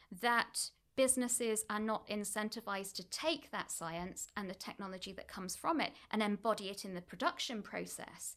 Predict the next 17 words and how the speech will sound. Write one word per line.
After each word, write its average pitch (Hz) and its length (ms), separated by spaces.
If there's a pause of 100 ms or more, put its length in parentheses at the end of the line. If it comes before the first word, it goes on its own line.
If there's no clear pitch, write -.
(300)
in 220 140
a 208 60
way 208 220
that 196 240
will 208 220
raise 202 280
productivity 185 760
and 180 100
create 180 400
economic 180 400
growth. 175 300 (560)
So 247 340
Allen 277 280
argues 285 500
that - 220
what's - 240
particular, - 800